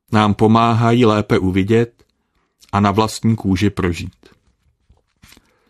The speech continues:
Jsem vděčný, že jsem mohl aspoň pár dnů naslouchat,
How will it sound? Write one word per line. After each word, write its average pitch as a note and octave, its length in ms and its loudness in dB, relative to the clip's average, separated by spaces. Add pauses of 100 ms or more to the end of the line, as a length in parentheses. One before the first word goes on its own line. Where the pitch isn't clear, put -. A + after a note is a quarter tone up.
(380)
Jsem C3+ 260 0
vděčný, G#2+ 680 0
že G#2 120 0
jsem A#2 280 0
mohl A#2 260 2
aspoň A2+ 380 -2
pár G#2+ 300 -2
dnů A#2+ 140 0
naslouchat, G#2+ 760 0